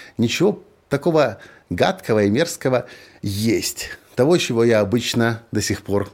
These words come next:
в последнее время ел. Я имею в виду жареное, вареное, особенно мучное. И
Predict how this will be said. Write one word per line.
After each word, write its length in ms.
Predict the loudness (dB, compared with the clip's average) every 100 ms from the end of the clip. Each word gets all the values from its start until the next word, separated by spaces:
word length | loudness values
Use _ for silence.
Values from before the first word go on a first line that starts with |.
| _ _ _
в 40 |
последнее 500 | -6 -2 -2 0 0
время 340 | 2 0 -2 -4
ел. 320 | -4 -4 -4 -8
Я 140 | 0 2
имею 180 | 2 2
в 20 |
виду 160 | 0
жареное, 500 | 2 2 4 2 0
вареное, 440 | 2 2 4 2 0
особенно 420 | -2 -2 0 -2
мучное. 540 | -2 0 4 4 2 -2 -16 -16 -16 -18 -20 -20 _ -20 _ _ 2
И 260 | 4 6